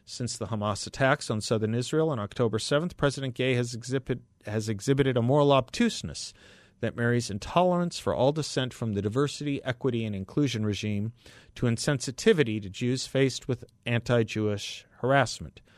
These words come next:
President Gay's insistence that her hands were tied by the principle of free speech was belied by her long-standing willingness to crush the free speech of others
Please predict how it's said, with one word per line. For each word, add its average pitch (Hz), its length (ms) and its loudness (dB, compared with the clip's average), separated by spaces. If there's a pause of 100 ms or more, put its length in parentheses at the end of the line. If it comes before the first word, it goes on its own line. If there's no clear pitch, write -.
(320)
President 107 400 0
Gay's 104 320 0
insistence 175 580 -2
that 117 140 2
her 98 120 0
hands 113 300 -2
were 104 80 -4
tied 139 380 4
by 127 100 4
the 110 100 0
principle 117 440 -2
of 98 80 -2
free 107 180 -4
speech - 540 -2 (560)
was 123 160 -2
belied 139 420 8
by 123 140 8
her 123 160 4
long-standing 151 800 2
willingness 131 600 2
to 123 100 0
crush - 440 2
the - 120 -6
free 110 220 -4
speech - 380 -4
of 107 100 2
others 110 420 4